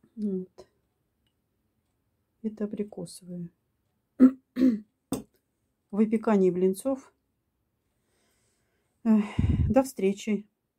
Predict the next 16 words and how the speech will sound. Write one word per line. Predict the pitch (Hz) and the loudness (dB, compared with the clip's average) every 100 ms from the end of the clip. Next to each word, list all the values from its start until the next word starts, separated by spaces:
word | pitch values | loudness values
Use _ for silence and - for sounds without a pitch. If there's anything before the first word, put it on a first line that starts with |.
| - | -10
Не | 202 | -6
будем | 214 233 220 | -4 -4 -4
прощаться. | 190 180 202 196 - 190 _ _ _ _ _ _ _ _ _ _ _ - _ _ - _ | -4 -6 -8 -8 -10 -12 _ _ _ _ _ _ _ _ _ _ _ -20 _ _ -20 _
Ну | 233 247 | 0 2
вот, | 233 214 | 4 2
друзья, | 202 208 202 196 202 196 - - | 2 0 2 2 4 2 -2 -4
а | 196 | 2
вот | 233 254 | 2 2
и | 208 | -2
первые | 226 233 202 175 | 0 0 2 2
блинчики. | 190 220 220 - 202 202 202 - - _ _ - - - - _ - _ _ | 2 2 2 -2 -6 -2 -2 -4 -18 _ _ -20 -20 -20 -20 _ -20 _ _
Перевернула. | - 196 196 190 190 196 214 233 254 - _ _ _ _ _ _ _ _ _ _ _ - - - | 0 2 4 2 2 2 4 2 0 -4 _ _ _ _ _ _ _ _ _ _ _ -20 -20 -8
Думала, | 190 214 202 196 | 0 2 4 2
фиг | 196 202 - | 0 -6 -8
и | |
знает, | 185 190 180 180 | -4 0 -2 -4